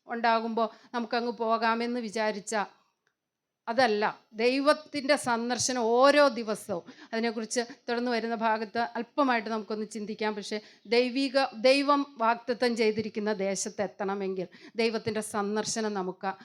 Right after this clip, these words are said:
ആവശ്യമാണ്. വാഗ്ദത്തം, വാഗ്ദത്തം നിവർത്തീകരിക്കുവാൻ, വാഗ്ദത്ത ദേശത്തേക്ക് കൊണ്ടുപോകുവാൻ ദൈവിക സന്ദർശനം ആവശ്യമാണ്. ദൈവ-, ആ സൻ-, ദൈവിക സന്ദർശനത്തെക്കുറിച്ച്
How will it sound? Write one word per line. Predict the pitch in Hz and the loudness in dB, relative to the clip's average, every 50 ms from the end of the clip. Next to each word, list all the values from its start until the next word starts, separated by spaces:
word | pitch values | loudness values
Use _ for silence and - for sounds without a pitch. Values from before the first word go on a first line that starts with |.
| - - - | -20 -8 -4
ആവശ്യമാണ്. | 202 196 190 190 180 - 196 185 185 160 - - - - - | -2 0 0 0 -2 -4 -4 -6 -6 -8 -10 -14 -20 -10 -4
വാഗ്ദത്തം, | 220 214 208 214 202 - 233 214 220 247 233 233 233 233 - _ _ 233 | -2 0 0 0 -2 -4 -6 -4 -2 0 0 0 -2 -4 -8 _ _ -2
വാഗ്ദത്തം | 226 226 233 226 - 240 233 - 254 240 240 233 | 0 0 0 -2 -4 -8 -4 0 0 0 2 0
നിവർത്തീകരിക്കുവാൻ, | 226 220 233 220 - - 262 254 240 247 240 226 - - 220 208 208 180 190 - - - _ 220 | 0 -2 -2 -4 -4 -4 -4 0 0 0 0 -2 -4 -4 -2 -2 -2 -2 -4 -8 -16 -18 _ 0
വാഗ്ദത്ത | 226 214 214 - - 247 214 233 240 | 0 0 0 -2 -6 -4 0 0 2
ദേശത്തേക്ക് | 214 214 220 226 - - 240 - 240 233 226 247 233 | 2 2 2 2 0 -4 -2 0 0 0 0 -2 -2
കൊണ്ടുപോകുവാൻ | - - 220 220 220 247 233 202 226 208 196 202 196 196 185 185 - - - - _ - | 0 0 0 2 2 2 2 2 2 0 0 -2 -2 -2 -2 -4 -6 -10 -18 -20 _ -2
ദൈവിക | 208 220 226 208 220 208 226 | 0 0 0 0 -2 -2 -4
സന്ദർശനം | 208 - - 220 214 214 226 220 - - 220 214 220 214 - - _ _ - | -4 -2 -2 0 0 0 0 -2 -2 -2 -2 -2 -2 -4 -6 -14 _ _ -4
ആവശ്യമാണ്. | 208 208 208 190 175 - 208 202 190 180 180 180 185 190 196 - | -2 0 0 0 -2 -4 -4 -6 -6 -6 -6 -6 -6 -8 -6 -4
ദൈവ-, | 214 214 226 208 226 220 - - | -2 -2 -2 -2 -4 -6 -2 0
ആ | 233 247 | 0 2
സൻ-, | 247 247 - 247 240 240 233 220 | 2 0 0 -2 -2 -2 0 2
ദൈവിക | 233 247 247 277 277 302 | 2 2 2 2 0 0
സന്ദർശനത്തെക്കുറിച്ച് | 285 285 - 269 254 254 269 285 294 - - - 294 294 240 285 277 240 240 240 233 - 226 | 0 0 0 2 2 2 2 2 0 2 0 0 0 0 0 0 0 0 -2 -6 -8 -8 -10